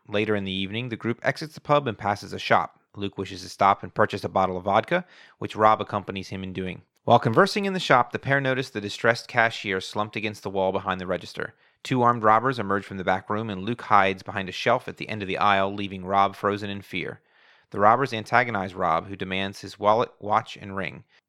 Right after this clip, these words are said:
Rob parts with the first two willingly, but refuses to give them his ring, as it is his wedding band. Luke, still hidden from sight, flips the bottle in his hand and prepares to intervene. However, he is too slow to act, and Rob is bludgeoned to death.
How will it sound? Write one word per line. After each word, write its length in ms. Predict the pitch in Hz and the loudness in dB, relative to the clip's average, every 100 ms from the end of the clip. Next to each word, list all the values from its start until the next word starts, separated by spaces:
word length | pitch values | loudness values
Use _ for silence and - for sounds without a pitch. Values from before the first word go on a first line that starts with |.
| _ | _
Rob 300 | 110 113 110 | 6 6 6
parts 300 | - 170 - | 2 0 0
with 100 | 160 | -8
the 80 | 123 | -4
first 260 | 131 131 | -2 -2
two 160 | - 113 | -2 0
willingly, 400 | 110 120 104 95 | 2 2 0 -4
but 160 | 85 - | -4 -4
refuses 440 | 101 113 117 123 | -6 -8 -8 -6
to 100 | 117 | -6
give 220 | 107 101 | -2 -2
them 100 | 101 | -4
his 140 | 92 92 | -6 -4
ring, 360 | 107 95 92 | -2 -2 -2
as 260 | - 104 98 | 2 2 2
it 100 | 95 | -4
is 160 | 98 - | -6 -6
his 160 | 92 | -2
wedding 280 | 98 107 98 | 2 2 2
band. 360 | 80 67 - - _ _ - _ - | -2 -4 -6 -12 _ _ -20 _ 2
Luke, 300 | 185 127 - | 4 4 2
still 240 | - 123 | 0 2
hidden 240 | 127 147 | 4 0
from 160 | 156 180 | 0 -4
sight, 420 | 160 110 101 - | 2 4 4 0
flips 280 | - 135 - | -6 -8 -4
the 80 | 127 | 2
bottle 320 | 113 110 117 | 6 8 6
in 80 | 120 | 2
his 160 | 131 | -2
hand 220 | 120 98 101 | 0 0 -2
and 60 | |
prepares 460 | - 98 107 101 110 | -6 -4 0 0 0
to 160 | - | -4
intervene. 520 | 85 101 92 92 87 - | -4 -4 -4 -6 -8 -10
However, 420 | 101 101 98 92 | -2 2 4 2
he 140 | 95 | 0
is 100 | 92 | -6
too 160 | - 120 | -8 -8
slow 200 | - 120 | -2 2
to 120 | 117 | 4
act, 240 | 104 98 - | 2 0 -6
and 180 | 98 | -6
Rob 300 | 92 98 92 | 2 4 4
is 80 | 92 | 0
bludgeoned 400 | - 98 95 95 | -4 -4 -2 -8
to 60 | - | -6
death. 340 | 87 - - | -6 -6 -10